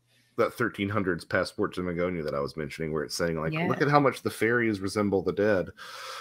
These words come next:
Speaker 1: Um, and, you know, it's true. Like, pre-, again, pre-theosophy, a lot of times we would have thought of fairies and the dead, um, if not being one and the same, being intimately connected.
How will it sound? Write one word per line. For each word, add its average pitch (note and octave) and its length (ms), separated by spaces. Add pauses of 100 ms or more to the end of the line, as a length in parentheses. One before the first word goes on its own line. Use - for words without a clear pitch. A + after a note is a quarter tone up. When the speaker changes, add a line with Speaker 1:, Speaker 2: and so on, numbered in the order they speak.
(140)
Speaker 1:
Um, A2 420 (460)
and, C#3 100
you C#3+ 60
know, C#3+ 100
it's D3 160
true. D3+ 340
Like, D#2 220
pre-, A#2+ 260
again, F2+ 280
pre-theosophy, A2 1040 (120)
a F2 60
lot F#2 120
of F#2+ 60
times G2+ 260
we G2 100
would F#2 140
have E2+ 100
thought F2+ 240
of D2 100
fairies D#2+ 560
and D2 80
the C#2+ 40
dead, D2+ 340 (320)
um, A#1+ 380 (500)
if F2 140
not F2+ 180
being E2+ 240
one D#2+ 120
and D2 80
the C#2 60
same, E2+ 340
being D2+ 260
intimately C2+ 460
connected. - 460